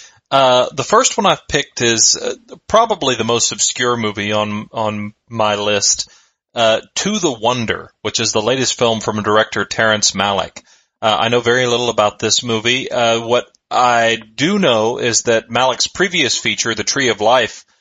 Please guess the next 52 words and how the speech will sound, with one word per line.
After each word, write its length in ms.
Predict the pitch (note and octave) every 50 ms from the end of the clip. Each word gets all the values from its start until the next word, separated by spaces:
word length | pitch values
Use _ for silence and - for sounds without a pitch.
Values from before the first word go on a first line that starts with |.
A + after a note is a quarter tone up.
| _ _ _ _ _ _
was 540 | A#2 A#2 A2+ A2 A2 G#2+ G2+ - - - -
my 360 | - B2+ A2+ A2+ B2 B2+ C3+ B2+
favorite 460 | - - C3 C3+ C3 A#2 A#2+ A2 -
film 420 | - - A#2+ A2+ A2 G#2 G2+ G2+
by 140 | G2 F#2+ F#2+
a 40 | F#2+
pretty 220 | - - B2 A2+
wide 420 | G#2+ G2+ G#2 A2 A2+ A2 G#2+ G2+ G#2
margin 560 | G#2 G#2 G#2+ G#2+ G2+ G2 - F#2+ F2 E2+ F2
of 220 | F2 F2+ - -
twenty 260 | - - A#2 G#2+ G#2
eleven. 460 | G2+ G2 G2 G2 G#2 G2 G2+ F2 F2+ F#2+
A, 40 |
a 320 | G2 G2 G2 G2+ G#2 G2 G2
really 420 | G2+ G#2+ A#2 C3 C#3+ C#3 B2+ A2+
beautiful 440 | G#2+ G#2 A2 A#2 A#2+ A2+ - A#2+ A2
movie, 300 | G#2+ G#2+ G#2 G2+ A2 G#2
a 80 | F#2+ F#2+
thought-provoking 760 | - A2 A#2 B2+ - - - G#2 G#2 G#2 G#2 - - G2+ G2 G2+
movie, 300 | G#2 G2+ G2 G#2 G2 F#2+
and 140 | F#2 G2
one 200 | G2 G2 G2+ G#2
which 180 | G2+ G2 - -
I've 160 | G2+ G2 F#2+
returned 460 | F#2+ F2+ - - A2 A2 G#2+ G#2 G2
to 240 | - G#2 F#2+ F#2 F#2 - _ - _ _ _ _ _ _ _ _
on 420 | - G#2 G#2 G#2 G2+ G2 G2 G2 G2 -
multiple 600 | - A2 A2+ A2+ A2 G#2+ - - _ - G#2+ G2+
occasions. 840 | G2 - - G#2+ G#2 G#2 G#2 G2+ - G2 F#2+ F#2+ G2 G2 - - -
Uh, 300 | - A2 G#2 G#2 G#2+ -
at 100 | B2+ A#2+
the 80 | - A#2+
very 300 | A#2+ C#3+ F3+ F3+ D3 B2
least, 420 | A2+ A#2+ C3+ C#3+ B2 - G2+ -
I'm 140 | G#2+ G#2+ G2+
certain 340 | - - B2 B2 - - G#2
that 140 | G2 F2 -
To 120 | - B2 A#2+
the 80 | G#2+
Wonder 340 | G2+ A2 A2 A2 G#2 G#2 F#2+
is 140 | F#2+ F#2+ -
going 220 | - A2 G#2+ G#2
to 40 | G#2
be 120 | G2+ G#2+ G2
a 60 | F#2
feast 340 | - - B2+ A#2+ - - -
for 100 | - A2
the 180 | G#2 G2+ G2+
eyes, 520 | G2+ G#2 G#2+ A2 G#2+ G2 F#2 G2 F#2+ - F#2
as 180 | F#2 F2+ -
Malick's 420 | - G2+ G2+ G2+ G2 - - - -
cinematography 720 | A#2+ A2+ G#2 G#2 - G#2 G#2 G#2 G2+ G2+ - - G2+ F2+